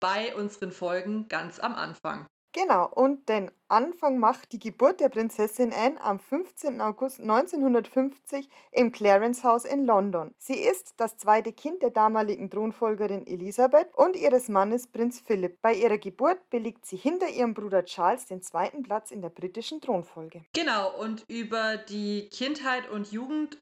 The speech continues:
Speaker 1: unseres König Charles haben wir auch schon einiges erfahren. Wir wissen, da waren gute Dinge dabei, aber leider auch nicht ganz so schöne Dinge. Fangen wir also auch bei der Anne, bei der Schulbildung an. Ist sie bei ihr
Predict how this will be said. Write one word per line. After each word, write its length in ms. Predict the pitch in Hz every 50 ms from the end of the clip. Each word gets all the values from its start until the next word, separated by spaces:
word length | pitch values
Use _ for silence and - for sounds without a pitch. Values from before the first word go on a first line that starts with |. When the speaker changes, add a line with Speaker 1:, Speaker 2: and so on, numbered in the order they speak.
| _ -
Speaker 1:
unseres 560 | 220 233 240 226 262 226 240 240 233 - - _ _
König 320 | - - 240 226 233 226
Charles 380 | - - 240 233 226 226 226 190
haben 260 | 196 202 202 214 233
wir 220 | 226 220 190 185 202
auch 80 | 202
schon 200 | - - 208 190
einiges 500 | - - 185 196 214 220 214 214 202 208
erfahren. 640 | - 175 - - - 185 185 202 233 240 254 254 - _ -
Wir 160 | 190 202 196
wissen, 440 | 202 240 247 - 294 269 254 247 214
da 140 | 202 202 196
waren 220 | 196 196 190 190 -
gute 320 | 226 254 277 - 277 226
Dinge 260 | 214 233 233 233 233
dabei, 460 | 220 214 202 208 202 202 208 214 -
aber 220 | - 190 185 190 185
leider 340 | 180 180 196 208 208 - 190
auch 140 | 180 180
nicht 240 | 185 196 202 202 -
ganz 260 | - 185 202 226 220
so 100 | - 247
schöne 340 | 220 - 247 240 220 233 233
Dinge. 460 | - 220 226 226 233 233 240 233 233 - - _ -
Fangen 240 | 233 240 254 277
wir 120 | 262 254 226
also 220 | 233 233 233 233
auch 260 | - - - 208 208
bei 100 | - 226
der 140 | 208 214 202 - -
Anne, 280 | - 175 175 190 202 202
bei 120 | 196 185
der 120 | 185 190 180
Schulbildung 760 | - - 208 202 220 214 - 180 170 165 156 165 160 -
an. 220 | - 104 151 156 - -
Ist 180 | - 247 247 -
sie 120 | 311 302
bei 200 | - 220 214 202
ihr 400 | - - 214 226 262 277 285 285